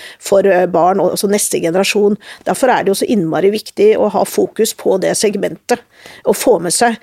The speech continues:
fordi at, eh, jeg, altså det jeg har sett, min erfaring er at du, hvis du ikke får med deg de menneskene som er involvert,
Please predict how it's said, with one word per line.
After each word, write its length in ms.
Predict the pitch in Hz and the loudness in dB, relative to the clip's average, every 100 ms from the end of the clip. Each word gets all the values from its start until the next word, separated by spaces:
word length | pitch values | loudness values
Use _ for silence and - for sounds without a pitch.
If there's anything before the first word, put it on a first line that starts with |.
| - - | -14 -4
fordi 380 | 214 190 202 220 | -2 0 0 2
at, 380 | 208 208 - - | 0 -2 -6 -2
eh, 480 | 196 196 - - - | 0 2 0 -2 -2
jeg, 560 | 196 202 233 240 139 - | 0 2 2 2 -2 -4
altså 180 | - 214 | -4 -2
det 140 | 208 202 | 2 4
jeg 160 | 202 | 4
har 80 | 185 | 2
sett, 540 | 185 - 254 - - - 269 | 0 -2 -4 -4 -6 -6 -2
min 220 | 208 202 | 0 0
erfaring 400 | 214 - 220 226 | -2 -2 0 0
er 80 | 190 | -2
at 100 | 196 | -2
du, 120 | 220 - - | -2 -4 -6
hvis 160 | 202 | -6
du 40 | - | -4
ikke 120 | 240 | -4
får 320 | - 269 185 | 0 2 2
med 140 | 196 196 | 2 0
deg 80 | 220 | 0
de 160 | 208 | 0
menneskene 480 | 226 196 - - 208 | 0 -2 -4 -4 -4
som 160 | - 214 | -2 0
er 160 | 185 | 2
involvert, 680 | 208 226 233 277 302 - - | 2 2 2 0 -2 -8 -14